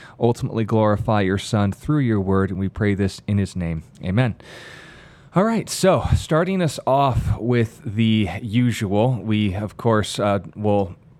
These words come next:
prolong prophecy updates till Wednesday when Pastor Scott can join us. He is, of course, indisposed at the moment. It is a not technically holy day here in the United States, but since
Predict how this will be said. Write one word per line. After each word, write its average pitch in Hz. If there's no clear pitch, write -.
prolong 104
prophecy 104
updates 95
till 98
Wednesday 95
when 92
Pastor 98
Scott -
can 98
join 120
us. 107
He 107
is, 98
of 95
course, 98
indisposed 90
at 90
the 90
moment. 98
It 90
is 85
a 85
not 117
technically 101
holy 87
day 82
here 87
in 85
the 87
United 85
States, -
but 92
since -